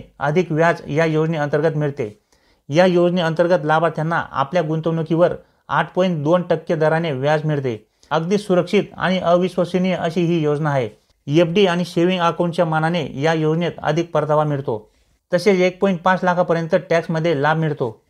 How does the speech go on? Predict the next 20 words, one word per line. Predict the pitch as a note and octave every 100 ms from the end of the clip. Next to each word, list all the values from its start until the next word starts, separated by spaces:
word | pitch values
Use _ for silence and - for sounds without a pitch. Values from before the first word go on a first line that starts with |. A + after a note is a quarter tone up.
| _ _ -
या | D3 G3
योजनेअंतर्गत | F#3+ F#3 F#3+ F3+ E3+ F3 F#3 -
तुम्ही | F3+ F#3+
पोस्टात | F#3+ F3 F3 F#3 F3+
खाते | D#3+ E3+
उघडून | D#3+ E3+ F#3
ही | C3+ C3+ F3+
योजना | D#3+ E3+ F3
सुरू | E3+ E3
करू | E3 E3+
शकतात | D#3+ D3 C#3+ B2+ - _ _
आणि | - F3+
या | F#3
योजनेचा | F3+ E3 E3+ E3+ E3
लाभ | D#3+ E3 D3+
घेऊ | D#3+
शकतात. | D#3+ C3 B2+ A#2 _ _ _ -
या | C#3+ F#3
योजनेअंतर्गत | F3+ F3+ F3+ E3 E3 F3 E3+ D#3
उघडलेले | D#3+ E3+ E3+